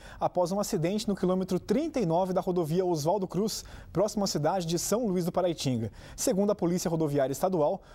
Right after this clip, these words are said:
o motorista de um veículo foi fazer uma ultrapassagem em local proibido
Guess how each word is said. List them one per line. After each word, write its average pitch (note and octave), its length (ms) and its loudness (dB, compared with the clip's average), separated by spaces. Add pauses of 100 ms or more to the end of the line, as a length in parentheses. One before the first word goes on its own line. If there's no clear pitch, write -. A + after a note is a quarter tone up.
(120)
o D#3+ 80 -4
motorista G#3+ 600 0
de F3 120 0
um F3 40 0
veículo D#3+ 440 0
foi F3+ 140 0
fazer E3+ 300 0
uma F3 120 0
ultrapassagem D#3 880 0
em - 20 0
local E3 340 0
proibido F#3+ 540 -2